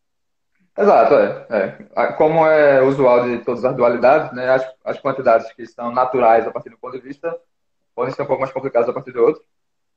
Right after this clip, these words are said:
Mas, então, é pouco óbvio, por exemplo, enfim, de maneira geral, é... não é fácil você pensar em exemplos de teorias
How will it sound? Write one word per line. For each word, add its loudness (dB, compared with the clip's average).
Mas, 0
então, 0
é 2
pouco 0
óbvio, 2
por -2
exemplo, -4
enfim, -20
de -6
maneira 2
geral, 0
é... 2
não 0
é 2
fácil 2
você 0
pensar 0
em 0
exemplos -2
de -6
teorias -2